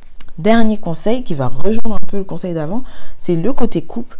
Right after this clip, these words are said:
Pensez à communiquer, à partager les tâches et les responsabilités. S'il vous plaît, les femmes, arrêtez de vous dire que vous devez tout faire tout le temps, toute seule. C'est la même chose en fait que le conseil d'avant,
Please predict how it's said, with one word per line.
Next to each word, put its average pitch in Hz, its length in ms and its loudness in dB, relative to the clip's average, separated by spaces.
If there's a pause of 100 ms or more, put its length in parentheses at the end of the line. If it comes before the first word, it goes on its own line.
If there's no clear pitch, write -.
(280)
Pensez 190 420 -8
à - 140 -4
communiquer, 101 800 -2 (320)
à 156 100 -6
partager 196 640 -6
les 160 140 -10
tâches 165 380 -8 (100)
et 196 160 -6
les 156 80 -4
responsabilités. 143 880 -6
S'il 185 360 -4
vous 139 220 -6
plaît, 135 360 2
les 123 100 -2
femmes, - 340 -2 (580)
arrêtez 180 640 -4
de 165 120 -10
vous 127 160 -4
dire 135 280 -6
que - 80 -6
vous 147 220 -2
devez 139 320 -6
tout 120 140 -12
faire 127 340 -10
tout - 140 -8
le - 80 -2
temps, 147 220 -2
toute - 280 -4
seule. 120 200 -6 (360)
C'est - 180 -4
la 156 100 -4
même 170 180 -4
chose 180 200 -6
en 151 80 -10
fait 156 180 -8
que 147 100 -8
le 147 60 0
conseil 165 300 0
d'avant, 127 320 -2